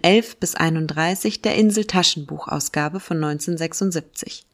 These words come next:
Dabei handelt es sich übrigens nicht um eine Ausgabe, die ich explizit fürs Philosophiestudium empfehle, sondern um ein Erbstück aus dem Bücherschrank meiner Oma.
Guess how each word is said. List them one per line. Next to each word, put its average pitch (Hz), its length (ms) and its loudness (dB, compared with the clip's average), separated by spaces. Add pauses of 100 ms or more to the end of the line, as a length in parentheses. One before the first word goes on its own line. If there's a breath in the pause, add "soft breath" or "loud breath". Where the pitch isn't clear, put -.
(140)
Dabei 262 380 6
handelt 226 320 6
es - 160 0
sich 208 160 0
übrigens 190 420 0
nicht 226 400 6
um 175 120 0
eine 170 320 0
Ausgabe, 165 500 0
die 170 120 -4
ich - 180 -8
explizit - 760 0
fürs - 220 -4
Philosophiestudium 170 1000 2
empfehle, 156 560 2 (280 loud breath)
sondern 269 440 4
um 190 100 4
ein 170 180 0
Erbstück - 540 2
aus 160 140 0
dem 147 160 -4
Bücherschrank 165 640 -2
meiner 254 340 6
Oma. 139 300 -2